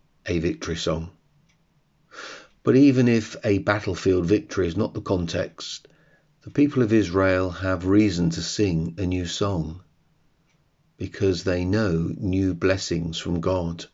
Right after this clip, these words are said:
For as the Bible tells us, God's mercies are new every morning.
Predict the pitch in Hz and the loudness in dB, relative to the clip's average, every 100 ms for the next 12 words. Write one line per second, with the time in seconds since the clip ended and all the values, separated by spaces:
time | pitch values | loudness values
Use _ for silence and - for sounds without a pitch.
0 | _ _ _ _ _ _ _ _ _ _ | _ _ _ _ _ _ _ _ _ _
1 | _ _ _ _ _ - - _ _ _ | _ _ _ _ _ -20 -20 _ _ _
2 | _ - 107 107 104 113 110 104 101 117 | _ 2 4 4 2 2 2 0 0 0
3 | 117 82 80 - - - _ _ _ - | 0 -2 -6 -6 -12 -14 _ _ _ -10
4 | 95 85 87 95 98 92 - 92 92 - | -8 -4 -2 0 0 -2 -2 -2 -2 -8
5 | - 95 90 87 95 98 87 78 78 95 | -6 -4 -2 0 0 2 0 -2 -6 -10
6 | - - 87 85 87 85 90 82 80 | -16 -8 -6 -2 0 2 0 -2 -4